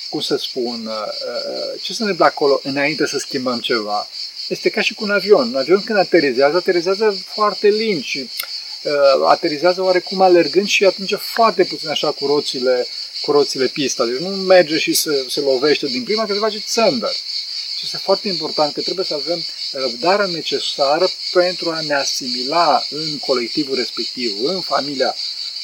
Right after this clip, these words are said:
uh, duhovnicească sau profesională sau socială respectivă, astfel cât să, să înțelegem ce se întâmplă. Și după aceea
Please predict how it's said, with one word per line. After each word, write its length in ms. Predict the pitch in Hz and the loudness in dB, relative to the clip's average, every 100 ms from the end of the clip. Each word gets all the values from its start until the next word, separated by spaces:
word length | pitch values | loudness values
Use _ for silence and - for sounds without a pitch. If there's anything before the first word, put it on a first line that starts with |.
| - | -4
uh, 240 | 165 147 | -4 2
duhovnicească 800 | 170 165 143 143 - 127 123 143 | 2 2 -2 -2 0 0 0 -2
sau 180 | - 123 | -2 -2
profesională 580 | 131 - 120 127 123 | -2 -4 -4 -2 -2
sau 120 | 117 127 | -4 -6
socială 500 | - - 143 127 120 | -6 -4 0 0 0
respectivă, 600 | 123 123 - 151 190 233 - - - | -6 -8 -8 -6 -4 -4 -6 -8 -2
astfel 320 | 151 147 190 | -2 2 2
cât 240 | 151 175 185 | 2 4 4
să, 320 | - 175 143 | 6 4 4
să 80 | - | 2
înțelegem 460 | 143 131 131 143 180 | -4 0 0 2 0
ce 140 | 180 | 0
se 120 | 196 | -2
întâmplă. 260 | 220 220 151 | -2 0 -2
Și 80 | 131 | -2
după 140 | 131 | -2
aceea 460 | 131 - 233 214 | -2 0 2 2